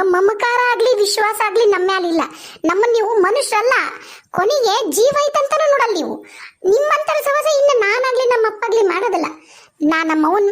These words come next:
ನಮ್ಮ ಮಾವನ್ನೇನ್ರ ನಾ ಮದುವೆ ಆದೆ ಅಂದ್ರೆ ನಮ್ಮ ಮಾವ ನನ್ನ ನಮ್ಮ ಅಪ್ಪನ ಕರ್ಕೊಂಡೋಗಿ ಇಟ್ಕೋತೀನಿ ಅಂತ ಹೇಳಾನ, ಚಂದಾಗ ಕೂಡ್ ಹಾಕ್ತೀನಿ ಅಂತ ಹೇಳಾನ. ಅಲ್ಲಿ ಹೋಗ್ತೀನಿ ನಾನು, ನಮ್ಮ ಮಾವನ್ ಮದುವೆ ಚಂದಾಗಿರ್ತೀನಿ ನಾನು. ಅಪ್ಪಿ ತಪ್ಪಿನೂ ನಿನ್ನಂತ ಪಾಪಿನ ಮದುವೆ ಆಗಲ್ಲ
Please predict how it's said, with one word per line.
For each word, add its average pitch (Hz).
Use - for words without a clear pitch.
ನಮ್ಮ 349
ಮಾವನ್ನೇನ್ರ 403
ನಾ 392
ಮದುವೆ 349
ಆದೆ 381
ಅಂದ್ರೆ 403
ನಮ್ಮ 392
ಮಾವ 370
ನನ್ನ 370
ನಮ್ಮ 381
ಅಪ್ಪನ 392
ಕರ್ಕೊಂಡೋಗಿ 392
ಇಟ್ಕೋತೀನಿ 403
ಅಂತ 415
ಹೇಳಾನ, 370
ಚಂದಾಗ 415
ಕೂಡ್ 453
ಹಾಕ್ತೀನಿ 440
ಅಂತ 508
ಹೇಳಾನ. 370
ಅಲ್ಲಿ 453
ಹೋಗ್ತೀನಿ 466
ನಾನು, 247
ನಮ್ಮ 381
ಮಾವನ್ 440
ಮದುವೆ 453
ಚಂದಾಗಿರ್ತೀನಿ 554
ನಾನು. 247
ಅಪ್ಪಿ 359
ತಪ್ಪಿನೂ 494
ನಿನ್ನಂತ 480
ಪಾಪಿನ 508
ಮದುವೆ 539
ಆಗಲ್ಲ 480